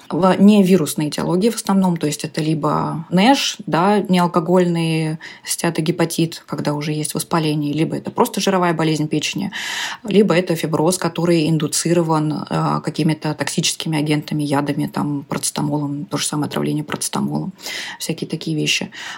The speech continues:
Но их, их хроническое отравление тоже, конечно. Вот. И я занимаюсь поиском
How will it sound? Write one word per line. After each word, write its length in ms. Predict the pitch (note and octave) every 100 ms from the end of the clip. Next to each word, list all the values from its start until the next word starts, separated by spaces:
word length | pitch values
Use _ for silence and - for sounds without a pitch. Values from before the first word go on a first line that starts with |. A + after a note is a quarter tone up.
| -
Но 100 | G3+
их, 120 | G3
их 360 | F3+ F3+ - -
хроническое 500 | D#3+ D#3+ C3 - B2+
отравление 400 | D3 C#3+ C#3+ -
тоже, 200 | - -
конечно. 320 | - - - _ - - - - - - -
Вот. 380 | F3 C#3+ C3
И 720 | - - F#3+ B3 G#3+ - - -
я 220 | F3+ G#3+
занимаюсь 640 | A#3 G3+ G3+ F#3+ D4 D4+ -
поиском 800 | - G#3 C#4+ C#4+ - B3+ A#3+ A#3